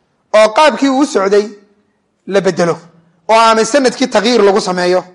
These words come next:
oo ibdaalu raawin biraawin, raawi raawi lagu bedelo, ama matnigii tagyiir lagu sameeyo. Oo see loogu samaynaya? Waxaa la soo qaadayaa matni mat-, mutunta ka mid ah, dabeedna waxaa lagu rakibayaa sanad aanu lahayn.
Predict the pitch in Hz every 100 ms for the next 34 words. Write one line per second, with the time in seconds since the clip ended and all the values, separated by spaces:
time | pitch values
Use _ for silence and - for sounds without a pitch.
0 | _ _ _ _ _ _ _ 180 180 175
1 | 175 196 170 214 226 208 208 202 185 180
2 | 185 185 165 180 175 180 185 220 196 175
3 | 175 165 - _ _ - 226 233 294 302
4 | 226 208 247 285 - - 208 202 220 185
5 | 175 156 143 139 _ _ 190 180 233 233
6 | 240 220 214 185 139 _ _ _ _ _
7 | _ _ _ _ _ 220 262 254 240 311
8 | 330 262 262 190 202 208 269 202 196 190
9 | - 190 247 202 - 202 208 185 - 190
10 | 190 214 190 196 202 208 185 165 - 180
11 | 170 165 156